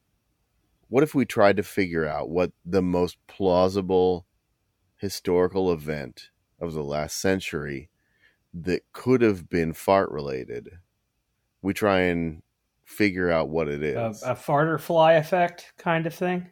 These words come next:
Speaker 1: Yeah, yeah. So we're like, wh-, what of this, wh-, what of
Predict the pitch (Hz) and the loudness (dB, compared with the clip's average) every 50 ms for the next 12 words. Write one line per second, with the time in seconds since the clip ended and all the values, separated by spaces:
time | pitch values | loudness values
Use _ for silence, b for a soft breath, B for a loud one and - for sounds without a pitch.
0 | _ _ _ _ _ _ _ _ _ _ - 110 104 85 76 65 57 - - 101 | _ _ _ _ _ _ _ _ _ _ 4 4 4 4 4 0 -6 -4 0 2
1 | 95 82 76 67 - - - 113 107 107 110 117 117 113 107 101 98 98 90 - | 2 2 2 -2 -6 -2 2 2 4 6 8 8 8 10 8 8 8 6 4 0
2 | _ - - - - - 90 98 107 120 143 143 - - 110 104 113 123 135 151 | _ -20 -20 -20 -18 -12 -8 -4 2 2 2 2 2 -4 -6 -4 4 8 10 10
3 | 165 180 180 151 120 113 113 110 110 110 - - 117 110 110 117 123 - 117 117 | 10 10 6 4 4 6 8 8 6 6 0 -6 -6 -2 -2 -2 0 2 0 0
4 | 107 113 139 160 165 - - 127 120 110 110 | 4 6 6 6 6 8 8 8 8 8 6